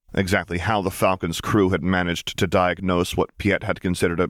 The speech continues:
quite sly bit of sabotage in time to hyper out of the Empire's clutches was one of many skin-of-the-teeth escapes Skywalker had demystified for them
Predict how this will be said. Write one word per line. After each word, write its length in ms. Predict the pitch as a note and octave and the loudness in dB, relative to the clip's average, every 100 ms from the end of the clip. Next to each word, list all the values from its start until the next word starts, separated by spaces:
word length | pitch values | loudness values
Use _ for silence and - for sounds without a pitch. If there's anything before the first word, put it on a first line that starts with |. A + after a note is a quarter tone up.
| - | -4
quite 260 | - C#3 - | -4 -4 -4
sly 380 | - A#2 A2+ | -4 0 0
bit 160 | G#2+ F#2+ | 0 -2
of 80 | E2+ | -4
sabotage 640 | - A#2+ G2 - C#2+ D#2 | -2 -2 -2 -2 -2 -2
in 100 | E2 | -2
time 200 | F#2+ G2 | 0 -2
to 80 | E2+ | -2
hyper 340 | - G2+ F#2+ | -2 0 0
out 80 | F#2 | 0
of 80 | E2+ | 0
the 140 | F#2 | 0
Empire's 420 | F#2 F2 F#2+ F2 - | 0 0 -2 -2 -2
clutches 540 | - G#2 - C#2+ - | -2 -2 -2 -4 -4
was 240 | A1 - | -6 -6
one 120 | - G#1+ | -6 -6
of 140 | - | -2
many 260 | F#2+ F#2 F2+ | 0 0 -2
skin-of-the-teeth 640 | - A2 F#2+ F2+ - F2+ | -2 -2 -2 -2 -2 -2
escapes 520 | F2+ - A2+ - - | -4 -4 -4 -4 -6
Skywalker 580 | A2 F#2 F2+ F2+ F#2 F#2 | -2 0 0 0 2 0
had 120 | F2+ | 0
demystified 720 | F#2 G#2 - - - D#2 D#2 | 0 0 -2 -6 -2 -2 -2
for 80 | F2 | -2
them 240 | F2+ E2+ | -2 -2